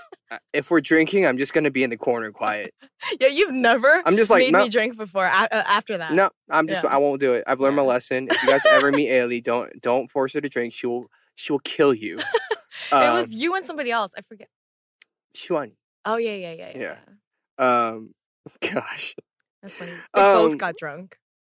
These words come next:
Speaker 1: Yeah, well, and he drinks really well, too.
Speaker 2: Yeah, I outdrank all of them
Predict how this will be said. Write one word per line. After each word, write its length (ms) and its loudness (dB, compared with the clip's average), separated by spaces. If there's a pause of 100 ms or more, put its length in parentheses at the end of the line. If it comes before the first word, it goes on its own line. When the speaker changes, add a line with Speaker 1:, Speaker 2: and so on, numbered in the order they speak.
(400)
Speaker 1:
Yeah, 420 4
well, 280 6
and 140 0
he 260 2
drinks 320 4
really 300 2
well, 240 4
too. 400 0
Speaker 2:
Yeah, 240 -18 (160)
I 280 -10
outdrank 500 -10
all 180 -12
of 80 -16
them 280 -20